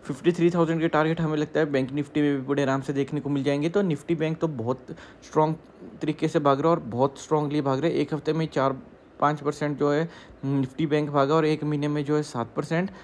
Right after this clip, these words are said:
तो एक शानदार तेज़ी और एक शानदार रैली जो हमें Nifty बैंक में देखने को मिली है। तो Nifty बैंक में आप लोग जो है बेफिक्र होकर बैठे, कोई भी कमी आपको जो है Nifty बैंक में देखने को नहीं मिलेगी। ये शेयर आपको, ये सॉरी, इंडेक्स जो आपको अच्छे खासे जो है कमाई करके देगा। तो Nifty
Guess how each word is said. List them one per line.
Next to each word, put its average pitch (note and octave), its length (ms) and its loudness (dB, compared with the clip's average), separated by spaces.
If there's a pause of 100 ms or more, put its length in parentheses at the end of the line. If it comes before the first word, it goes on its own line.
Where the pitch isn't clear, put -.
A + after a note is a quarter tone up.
(200)
तो D#3+ 60 0
एक E3+ 100 4
शानदार D3+ 480 0
तेज़ी D#3+ 280 0
और E3 120 4
एक E3 120 -2
शानदार C3 400 -2
रैली D3+ 220 0
जो D#3 140 0
हमें D3+ 280 -2
Nifty D3 200 -4
बैंक C#3+ 220 0
में D3 140 -2
देखने C#3 280 -2
को D3 100 -2
मिली C#3+ 160 0
है। D#3+ 60 2
तो E3 80 -6
Nifty D3 360 -4
बैंक D3 220 -2
में D3 140 -2
आप C#3 160 -4
लोग C#3+ 140 0
जो C#3 140 0
है D3 160 -2 (360)
बेफिक्र C3 260 2
होकर D#3+ 180 4
बैठे, D3+ 300 2
कोई C#3+ 220 2
भी D3+ 120 -2
कमी D3+ 240 0
आपको D3 220 -2
जो C#3+ 100 0
है D3+ 140 0
Nifty C3+ 200 -4
बैंक C#3 260 -2
में C#3+ 140 -2
देखने C3+ 300 -2
को C#3+ 80 -2
नहीं C3 260 0
मिलेगी। D3+ 320 -2
ये C#3 220 0
शेयर C3+ 200 -2
आपको, C3+ 340 -4 (320)
ये E3+ 260 6
सॉरी, D3+ 280 2
इंडेक्स C#3+ 300 2
जो C3+ 100 2
आपको C#3 240 2
अच्छे D3+ 220 0
खासे D3+ 260 -2
जो D3 120 2
है D#3 60 4
कमाई C#3+ 280 0
करके C#3+ 280 0
देगा। D3 220 2
तो F3 100 -2
Nifty D3+ 420 -2